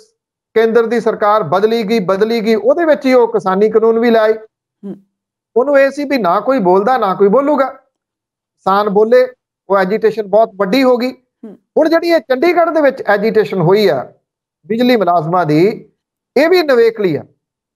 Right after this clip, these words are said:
Speaker 1: ਤੇ ਉਹ ਕਹਿੰਦੇ, "ਤੁਸੀਂ ਪ੍ਰਾਈਵੇਟਾਈਜ਼ ਕਿਉਂ ਕਰਨਾ ਚਾਹੁੰਦੇ ਹੋ, ਜਦੋਂ ਉਹ ਬਿਹਤਰ ਤਰੀਕੇ ਨਾਲ ਚੱਲ ਰਿਹਾ, ਘਾਟੇ ਦੇ ਵਿੱਚ ਨਹੀਂ ਜਾ ਰਿਹਾ?" ਹਾਂ, ਇਹ ਕੰਪਲੇਂਟ ਹੋ ਸਕਦੀਆਂ ਨੇ, ਕੁਛ ਲੋਕ ਕਹਿ ਦਿੰਦੇ ਆ ਕਿ ਤਨਖਾਹਾਂ ਜ਼ਿਆਦੀਆਂ ਇਹਨਾਂ ਨੂੰ ਮਿਲਦੀਆਂ ਨੇ,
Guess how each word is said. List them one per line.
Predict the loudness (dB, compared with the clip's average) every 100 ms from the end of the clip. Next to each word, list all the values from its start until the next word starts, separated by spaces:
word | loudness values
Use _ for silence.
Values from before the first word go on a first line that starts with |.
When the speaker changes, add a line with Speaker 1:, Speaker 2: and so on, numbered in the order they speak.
| -2
Speaker 1:
ਤੇ | -2
ਉਹ |
ਕਹਿੰਦੇ, | 0 0 2
"ਤੁਸੀਂ | 0 -4 _ -2 0 0
ਪ੍ਰਾਈਵੇਟਾਈਜ਼ | 0 0 0 0 -2 -2
ਕਿਉਂ | -2 0
ਕਰਨਾ | 0 -2 -2
ਚਾਹੁੰਦੇ | 0 0
ਹੋ, | -2
ਜਦੋਂ | 0 0 2
ਉਹ | 2
ਬਿਹਤਰ | 2 0 0 -4
ਤਰੀਕੇ | -4 -4 -2
ਨਾਲ | -2 0
ਚੱਲ | -2 0
ਰਿਹਾ, | 0 0
ਘਾਟੇ | -2 -2 0 0
ਦੇ | 0 -2
ਵਿੱਚ | -2 -4
ਨਹੀਂ | -4
ਜਾ | 0 0
ਰਿਹਾ?" | 2 0 -2 _ _ -2
ਹਾਂ, | 0
ਇਹ | 0 -2
ਕੰਪਲੇਂਟ | -4 -6 -2 0 -2 -8 _
ਹੋ | 0
ਸਕਦੀਆਂ | 0 -2 -4 -2 -2
ਨੇ, |
ਕੁਛ | -2 -2
ਲੋਕ | 0 0 -2 -2
ਕਹਿ | -2
ਦਿੰਦੇ | -2 -4 -2 2
ਆ | 0
ਕਿ | -2 _ _ -4
ਤਨਖਾਹਾਂ | -2 -2 0 0 0 0
ਜ਼ਿਆਦੀਆਂ | 0 0 0 0
ਇਹਨਾਂ | 0 0
ਨੂੰ | 0
ਮਿਲਦੀਆਂ | 0 0 0 0
ਨੇ, | 0